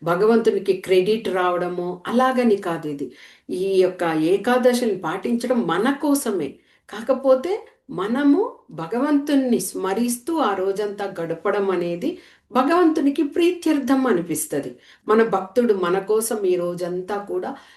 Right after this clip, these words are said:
వీటిని పాటించాడు, నియమం తప్పకుండా మనం శాస్త్రాల్లో చెప్పిన విధంగా ఈ విషయాల్ని చేశాడు అని భగవంతుడు మన పైన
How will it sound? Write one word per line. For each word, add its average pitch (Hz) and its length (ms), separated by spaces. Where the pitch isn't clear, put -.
వీటిని 185 360
పాటించాడు, 170 920
నియమం 175 480
తప్పకుండా 175 800
మనం 170 500
శాస్త్రాల్లో 180 800
చెప్పిన 190 340
విధంగా 180 540
ఈ 196 120
విషయాల్ని 190 920
చేశాడు 170 640
అని 208 260
భగవంతుడు 233 600
మన 170 280
పైన 175 460